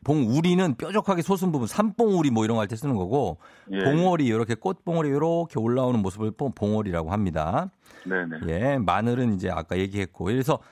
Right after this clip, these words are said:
Speaker 1: 두 개 틀려서 저희가 두 개 뺄 거거든요.
Speaker 2: 네.
Speaker 1: 어떻게 은호를 생각해서 빼-, 하면 뭘 좀 이렇게 안 뺐으면 좋겠습니까?
Speaker 2: 또 의리 있게 국가에 충성하기 위해서는
Speaker 1: 예.
Speaker 2: 저기 이제
Speaker 1: 국가에 충성이요?
Speaker 2: 그,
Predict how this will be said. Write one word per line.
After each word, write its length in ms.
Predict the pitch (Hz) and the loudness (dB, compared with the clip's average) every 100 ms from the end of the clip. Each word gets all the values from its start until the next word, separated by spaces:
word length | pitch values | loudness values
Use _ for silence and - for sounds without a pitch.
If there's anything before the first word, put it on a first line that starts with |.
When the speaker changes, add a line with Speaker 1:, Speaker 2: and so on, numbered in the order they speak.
| _ | _
Speaker 1:
두 160 | - 160 | -2 2
개 140 | 202 | 0
틀려서 360 | 180 196 175 170 | 2 0 2 2
저희가 240 | 147 151 | 0 0
두 140 | - 139 | 0 0
개 80 | |
뺄 180 | 170 196 | 0 -2
거거든요. 680 | 196 196 151 120 135 214 240 _ _ - | 0 2 2 2 2 2 -2 _ _ 0
Speaker 2:
네. 100 | 120 113 90 - _ | 2 2 0 -8 _
Speaker 1:
어떻게 400 | - 139 185 170 160 | -8 -4 -2 0 2
은호를 840 | 147 185 185 180 175 160 165 170 | 2 2 2 0 0 2 2 2
생각해서 480 | 143 180 175 165 160 | 2 0 0 -2 -2
빼-, 160 | - 165 | -2 -2
하면 420 | 139 165 160 107 | 0 0 0 2
뭘 300 | 139 160 143 | 2 2 0
좀 220 | 151 135 | 0 0
이렇게 240 | 107 117 98 | 0 -2 0
안 160 | 98 | -2
뺐으면 300 | 110 131 131 104 | 0 -2 -2 -4
좋겠습니까? 600 | 90 87 87 82 - 76 - _ _ _ - _ _ _ _ | -4 -8 -6 -8 -8 -12 -16 _ _ _ -20 _ _ _ _
Speaker 2:
또 240 | - 147 135 | 0 4 4
의리 200 | 156 160 | 4 2
있게 200 | - 135 | 0 -2
국가에 340 | - 120 147 | -2 2 2
충성하기 480 | 135 170 156 143 127 | 4 0 2 2 2
위해서는 480 | 120 113 113 110 95 | 2 2 0 -2 -2
Speaker 1:
예. 160 | 101 90 | -2 -2
Speaker 2:
저기 220 | 101 98 92 | -2 -6 -8
이제 400 | 95 92 85 - _ | -4 -2 -4 -6 _
Speaker 1:
국가에 380 | - - 113 104 | -20 -8 -6 -6
충성이요? 500 | 87 104 90 87 131 | -6 -8 -6 -4 -4
Speaker 2:
그, 380 | 160 95 90 71 | -4 -4 -4 -6